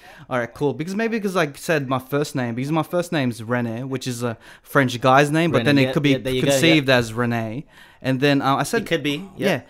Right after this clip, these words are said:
Speaker 1: And then I said, like, um, "Oh, it's under my wife's name." So, you know, I said wife. I thought that would be enough. But then I realized
Speaker 2: Tried to
Speaker 1: that,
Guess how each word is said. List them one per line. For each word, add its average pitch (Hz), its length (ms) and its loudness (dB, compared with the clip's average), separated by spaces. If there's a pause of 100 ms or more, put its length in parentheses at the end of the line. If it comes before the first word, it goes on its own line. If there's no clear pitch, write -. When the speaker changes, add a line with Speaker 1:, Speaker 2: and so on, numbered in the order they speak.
(180)
Speaker 1:
And 165 140 -4
then 196 120 -4
I 190 60 -2
said, 185 220 -6
like, 185 240 -6
um, 185 260 -2
"Oh, 135 120 2
it's - 120 -4
under 151 160 0
my 120 120 0
wife's 127 380 -2
name." 107 280 -8
So, 120 340 -6 (140)
you 151 120 -8
know, 117 80 -4
I 120 100 -8
said 143 180 -6
wife. 113 320 -4
I 127 80 -8
thought 135 160 -6
that 135 100 2
would 123 80 -2
be 120 120 -4
enough. 113 300 -8
But 123 180 -6
then 127 220 -2 (220)
I 127 60 0
realized 131 480 2
Speaker 2:
Tried 127 140 4
to 104 40 0
Speaker 1:
that, 101 120 -6